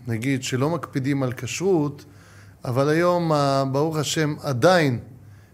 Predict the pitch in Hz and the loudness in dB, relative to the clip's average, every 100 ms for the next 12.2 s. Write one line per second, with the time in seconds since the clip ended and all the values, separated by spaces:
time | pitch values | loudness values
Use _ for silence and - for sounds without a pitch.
0 | - - 110 - 147 131 160 165 147 139 | -8 -4 -2 0 0 0 -2 -2 -2 -2
1 | 131 - 160 170 - - - - - - | -6 -6 -2 -2 -2 -10 -20 -20 -20 -20
2 | - - - - - - 165 160 160 139 | -20 -18 -14 -12 -8 -2 0 0 0 0
3 | 131 120 160 139 135 165 127 131 - - | -4 -2 0 -2 -2 -4 -4 -4 -6 -12
4 | - 131 127 147 147 135 120 156 160 - | -10 -4 -2 0 0 -2 0 0 0 -2
5 | 139 135 139 131 131 - - - - - | -2 -2 -2 -4 -8 -18 -20 -20 -20 -4
6 | 120 123 120 135 139 151 120 123 127 123 | 0 0 0 0 4 4 2 0 -2 -2
7 | 147 190 180 180 180 180 180 - - - | 2 4 4 2 0 -4 -10 -18 -20 -14
8 | - 120 139 156 165 165 151 - 165 160 | -8 -4 0 0 0 -2 -2 -2 -2 -2
9 | 151 143 - 160 165 - 147 120 165 175 | -4 -6 -6 -4 -6 -6 -6 -2 2 2
10 | 170 170 - 139 139 - 170 185 165 160 | 0 -6 -4 0 0 0 2 4 4 4
11 | 151 151 - - - 127 139 135 - 220 | 2 -2 -6 -14 -10 -2 0 0 0 2
12 | 196 | 2